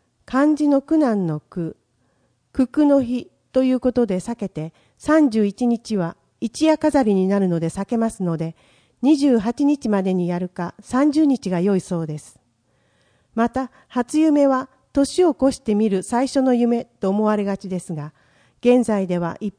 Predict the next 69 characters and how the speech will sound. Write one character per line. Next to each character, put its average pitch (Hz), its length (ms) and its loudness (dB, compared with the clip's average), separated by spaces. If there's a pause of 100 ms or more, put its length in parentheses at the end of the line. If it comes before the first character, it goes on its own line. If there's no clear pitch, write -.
般 254 160 -2
的 240 280 -4
に 220 180 -4 (260)
一 311 280 -2
月 311 260 0
二 - 220 -14
日 277 120 -2
の 269 140 2
夜 240 240 0
か 180 160 -6
ら 170 100 -6
三 196 180 -2
日 - 200 -4
に 285 100 0
か 285 140 -4
け 226 120 -2
て 180 140 -4
見 202 160 0
る 180 80 0
夢 170 360 -4 (100)
が 196 120 -6
初 202 300 -6
夢 240 260 0
と 202 120 -4
考 220 300 -2
え 220 120 0
ら 214 120 -2
れ 196 100 -4
て 175 100 -6
い 165 80 -4
る 170 80 -6
そ 175 200 -6
う 160 60 -6
で 147 120 -10
す。 - 200 -20 (1200)
初 254 300 -4
夢 294 280 2
と 262 160 -2
し - 140 -14
て 247 220 -4
縁 277 220 2
起 285 100 -2
が 277 120 0
い 277 140 0
い 220 40 -8
と 185 100 -4
さ 196 140 -4
れ 202 100 -2
て 208 140 -4
い 208 40 0
る 202 80 0
の 180 160 0
が、 165 180 -8 (400)
一 285 320 -2
富 226 160 -2
士、 170 180 -6
二 196 180 -2
鷹、 233 480 -8
三 302 400 0
な 294 120 0
す 208 180 -10
び 160 140 -10
と - 180 -10
さ 180 140 -8
れ 170 120 -6
て - 100 -10
い 160 120 -4
ま 151 140 -8
す。 - 220 -20